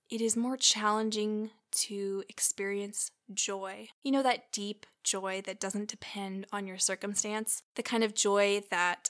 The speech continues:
is just bubbling up in your heart and it can't be contained. You know, I found myself and people I know just going through the days and I just felt like,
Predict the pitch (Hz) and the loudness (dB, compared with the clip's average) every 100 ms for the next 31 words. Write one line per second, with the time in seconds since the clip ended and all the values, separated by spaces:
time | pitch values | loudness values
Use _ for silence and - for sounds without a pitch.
0 | - 208 - 202 190 - 214 208 220 220 | -8 -6 -2 0 0 -2 0 2 2 2
1 | 208 196 - 208 180 - - - 247 254 | 2 0 -2 -6 -6 -6 -6 2 4 4
2 | - 214 214 208 208 - 220 220 214 214 | 2 2 2 2 -2 -4 -4 -4 -6 -4
3 | 202 - 196 214 254 _ _ _ _ _ | -4 -4 -6 -6 -8 _ _ _ _ _
4 | _ - 262 254 254 277 285 262 - 247 | _ 0 6 6 6 2 4 4 6 8
5 | 247 240 - 208 208 - 226 214 208 254 | 6 4 -4 -6 -4 -8 -4 -2 2 4
6 | 269 233 220 - 254 262 254 233 208 - | 4 4 2 2 2 2 0 -4 -2 2
7 | 226 233 226 202 196 214 - - 226 214 | 2 2 0 -2 -4 0 0 2 0 -2